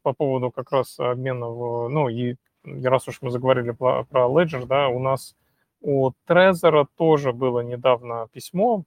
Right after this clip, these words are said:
да, ну, они рассылают в рассылке, не знаю, получал ли ты, а, вот, а, где,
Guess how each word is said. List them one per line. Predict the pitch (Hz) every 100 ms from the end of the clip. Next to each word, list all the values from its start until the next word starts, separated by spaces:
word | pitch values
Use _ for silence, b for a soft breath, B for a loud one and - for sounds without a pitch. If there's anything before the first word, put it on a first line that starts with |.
| -
да, | 127 127
ну, | 151
они | 139 123
рассылают | 123 - 131 170 165 _
в | 131 123 117 117
рассылке, | 120 - 123 -
не | 120
знаю, | 123 120
получал | - 123 - 165 156
ли | 123
ты, | - 202 226 b b b b -
а, | 127 120
вот, | 120 131 120 -
а, | 120
где, | 120 120 139 151 147